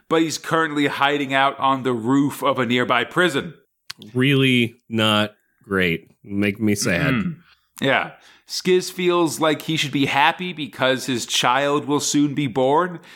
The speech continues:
Speaker 1: and he says he'll soon enter a, a female stage, I guess Jurassic Park style. Um, but he's too worried about Earth. Well, I guess Jurassic Park, they became male, but, you know, changing genders for child
Speaker 2: Yeah, no,
Speaker 1: birthing
Speaker 2: I, I like the,
Speaker 1: purposes.
Speaker 2: I like the concept that they can switch genders fluidly.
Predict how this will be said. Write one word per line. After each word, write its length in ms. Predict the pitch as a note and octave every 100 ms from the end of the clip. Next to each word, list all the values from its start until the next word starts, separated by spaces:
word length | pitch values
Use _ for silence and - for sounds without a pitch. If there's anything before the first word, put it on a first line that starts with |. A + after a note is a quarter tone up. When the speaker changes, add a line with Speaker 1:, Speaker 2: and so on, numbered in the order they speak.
| -
Speaker 1:
and 140 | B2+
he 40 | A2+
says 180 | C3 A#2
he'll 120 | A2
soon 260 | - B2+
enter 420 | A#2 - - B2 A2+
a, 120 | A2+
a 200 | G#2+ A#2
female 420 | - E3+ D#3 G2+
stage, 400 | - A#2 G2+ G2
I 40 |
guess 160 | G#2+ G#2
Jurassic 380 | A#2+ G2+ - -
Park 260 | B2 B2+
style. 420 | - - G#2 G2 - _ _ _ -
Um, 300 | A2+ G2+ F#2 - - - _
but 400 | C#3+ B2+ - -
he's 220 | D3+ B2+
too 300 | - - A3
worried 540 | G3 E3+ F#3+ F#3 F3+ D#3+
about 480 | D#3 - D3+ D#3 D3 -
Earth. 500 | E3 E3+ A2 - - _ -
Well, 140 | C#3
I 40 |
guess 180 | E3+ E3+
Jurassic 340 | E3 D3 - -
Park, 280 | C#3+ C3+
they 100 | C3+
became 460 | A#2 A2 - A#2+ G#2
male, 340 | A2+ B2+ C3
but, 180 | C3 C#3
you 80 | D#3+
know, 100 | A2+
changing 520 | - D3 B2+ A2 G2+
genders 520 | G#2 A2 G2 G#2 F2+
for 220 | - G#2 F#2
child 380 | - - -
Speaker 2:
Yeah, 320 | F4 D4+ F3 A#2+
no, 140 | E3+
Speaker 1:
birthing 360 | F3 F#3+ G3 E3+
Speaker 2:
I, 40 |
I 20 |
like 240 | F3 F#3+ G3+
the, 60 |
Speaker 1:
purposes. 240 | F#3+ E3+ D3
Speaker 2:
I 20 |
like 180 | F3 G3+
the 120 | E3+
concept 760 | - D#3 D3+ C#3+ C#3+ A2 - -
that 340 | A2+ - -
they 160 | A2+ G#2+
can 240 | C3+ G#2+
switch 520 | F#2 - B2 A2 -
genders 560 | F#2 G#2+ G2 F2 E2 -
fluidly. 520 | - E2+ D#2+ - D#2